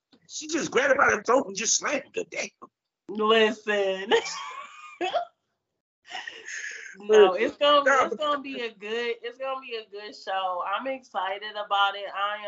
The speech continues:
Speaker 2: am so thankful for the opportunity. Um, I feel like this is gonna bring so much more to Amazon Honey, and I feel
Speaker 1: Yeah.
Speaker 2: like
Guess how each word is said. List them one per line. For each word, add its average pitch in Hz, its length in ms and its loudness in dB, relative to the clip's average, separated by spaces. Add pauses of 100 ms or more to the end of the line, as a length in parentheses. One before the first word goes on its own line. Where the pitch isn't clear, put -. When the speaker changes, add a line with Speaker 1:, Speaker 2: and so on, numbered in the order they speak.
Speaker 2:
am 196 140 -10
so 202 380 -6
thankful 196 460 -8
for 196 160 -10
the 190 80 -6
opportunity. 196 1040 -10 (500)
Um, 208 580 2
I 202 220 -6
feel 214 200 -12
like 196 240 -4
this 202 180 -14
is 220 140 -16
gonna 202 300 -2
bring 202 440 -6
so 202 400 -4
much 202 320 -6
more 196 560 -4 (160)
to 196 420 -8
Amazon 190 720 -2
Honey, 233 500 -8 (560)
and 190 680 0
I 190 220 -2
feel 202 180 -2
Speaker 1:
Yeah. 196 60 2
Speaker 2:
like 190 340 -2